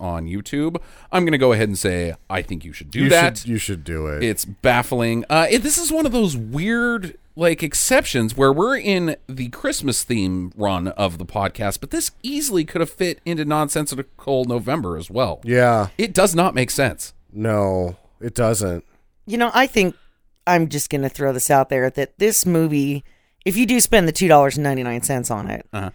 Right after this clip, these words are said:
Speaker 3: could easily become a holiday classic for you
Speaker 1: Which
Speaker 3: every Christmas. It is very entertaining.
Speaker 1: It's,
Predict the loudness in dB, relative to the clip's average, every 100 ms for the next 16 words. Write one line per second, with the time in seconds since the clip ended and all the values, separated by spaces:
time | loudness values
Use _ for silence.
0 | _ _ _ _ 0 0 2 0 0 2
1 | 0 0 -2 0 2 0 -4 -4 0 0
2 | -2 -6 -6 -4 -4 -4 -6 -6 -4 -6
3 | -8 -4 0 2 4 2 0 -2 0 0
4 | -2 -6 -20 _ 2 4 4 4 4 6
5 | 4 2 2 2 2 2 0 -2 -6 -4
6 | -2 0 0